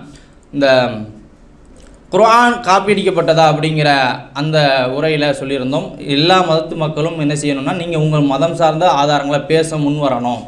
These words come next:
அப்படின்னு சொல்லும்போது, அதுக்கு ஒரு முஸ்லீம் அல்லாத சகோதரர் வந்து சொல்லியிருக்காரு, அஹ், ம-, இது, இது வந்து கடவுள் சம்மந்தப்பட்ட விஷயம், இதை நீங்க வந்து உணர்ந்து தான் வந்து வ-, உண்மையா பொய்யான்னு கண்டுபிடிக்க முடியும், ஆதாரத்தெல்லாம் காட்ட முடியாது அப்படின்னு.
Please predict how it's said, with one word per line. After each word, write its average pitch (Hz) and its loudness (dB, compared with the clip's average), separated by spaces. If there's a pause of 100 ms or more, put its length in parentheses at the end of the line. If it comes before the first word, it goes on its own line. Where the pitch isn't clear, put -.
(420)
அப்படின்னு 180 0
சொல்லும்போது, 160 0
அதுக்கு 208 2
ஒரு 196 4
முஸ்லீம் 196 -2
அல்லாத 175 4
சகோதரர் 147 0
வந்து 175 -4
சொல்லியிருக்காரு, 156 0 (340)
அஹ், 117 0 (360)
ம-, 131 2
இது, 170 6
இது 175 4
வந்து 202 4
கடவுள் 254 6
சம்மந்தப்பட்ட 190 2
விஷயம், 147 0
இதை 160 -2
நீங்க 202 0
வந்து 214 2
உணர்ந்து 277 4
தான் 269 4
வந்து 226 2
வ-, 180 4
உண்மையா 196 -2
பொய்யான்னு 170 -4
கண்டுபிடிக்க 151 -4
முடியும், 139 0
ஆதாரத்தெல்லாம் 180 2
காட்ட 151 0
முடியாது 123 -2
அப்படின்னு. 107 -14